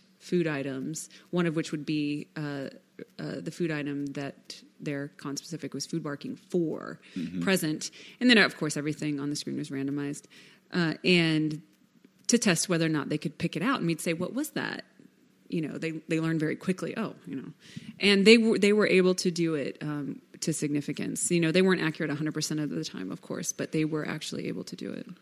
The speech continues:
Speaker 2: Was this just their own bark, or could they tell from other
Speaker 1: Yeah,
Speaker 2: barks?
Speaker 1: no, it was everyone in the group. So we would
Speaker 2: Really?
Speaker 1: show them.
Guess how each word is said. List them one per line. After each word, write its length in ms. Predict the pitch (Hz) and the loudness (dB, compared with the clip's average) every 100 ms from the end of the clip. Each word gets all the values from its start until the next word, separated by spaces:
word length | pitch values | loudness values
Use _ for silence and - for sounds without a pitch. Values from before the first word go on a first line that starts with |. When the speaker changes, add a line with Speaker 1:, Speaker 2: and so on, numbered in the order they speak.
| _ _ _ | _ _ _
Speaker 2:
Was 220 | 131 127 | 6 10
this 220 | 143 143 | 8 8
just 500 | 117 98 131 139 - | 4 8 8 8 4
their 240 | 120 113 - | 8 10 10
own 460 | 107 117 147 160 135 | 8 8 6 4 4
bark, 480 | 139 165 208 202 - | 6 6 4 0 6
or 200 | 113 110 | 8 8
could 180 | - | 6
they 140 | 117 110 | 8 8
tell 320 | - 110 113 | 8 6 6
from 320 | - 104 98 | 6 4 4
other 480 | 85 98 107 101 98 | 4 6 8 10 10
Speaker 1:
Yeah, 600 | 202 226 247 226 220 196 | 10 10 10 10 10 8
Speaker 2:
barks? 120 | 185 196 | 6 8
Speaker 1:
no, 220 | 202 214 | 8 6
it 100 | 202 | 4
was 160 | 202 185 | 4 4
everyone 360 | 170 190 180 | 4 4 4
in 60 | 160 | 2
the 60 | |
group. 340 | 151 151 139 - - _ | 0 -2 -4 -8 -20 _
So 240 | - - 190 | -4 4 8
we 140 | 185 | 10
would 140 | 185 - | 12 12
Speaker 2:
Really? 120 | 165 | 10
Speaker 1:
show 200 | 240 185 | 10 8
them. 420 | 180 175 170 165 | 6 4 4 0